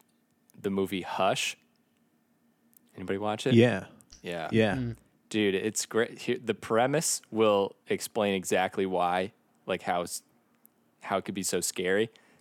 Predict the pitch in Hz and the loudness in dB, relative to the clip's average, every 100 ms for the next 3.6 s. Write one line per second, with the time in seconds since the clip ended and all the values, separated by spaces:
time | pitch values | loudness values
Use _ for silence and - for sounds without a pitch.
0 | _ - 107 - - 101 - 92 104 98 | _ -2 0 0 -2 -2 -2 -2 0 0
1 | 90 87 87 90 - 92 87 - 90 95 | -2 -6 -8 -10 -8 -8 -8 -2 0 0
2 | 120 117 - _ _ - - 98 - 98 | 0 -2 -2 _ _ -20 -8 -6 -2 -4
3 | 85 - 85 101 - | -4 -4 -2 0 -2